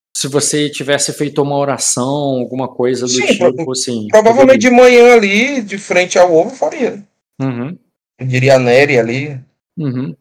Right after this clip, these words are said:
Speaker 1: Pode fazer um teste de
Speaker 2: Isso aí é o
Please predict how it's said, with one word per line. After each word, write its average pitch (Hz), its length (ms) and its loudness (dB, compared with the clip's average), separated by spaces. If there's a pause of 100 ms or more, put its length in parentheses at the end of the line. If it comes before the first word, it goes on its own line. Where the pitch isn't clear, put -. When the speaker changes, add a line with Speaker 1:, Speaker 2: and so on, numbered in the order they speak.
Speaker 1:
Pode 127 200 -6
fazer 147 180 -2
um 151 100 -4
teste 139 480 -8
de 127 960 -10 (380)
Speaker 2:
Isso - 140 -4
aí 135 180 0
é 151 60 2
o 170 520 -4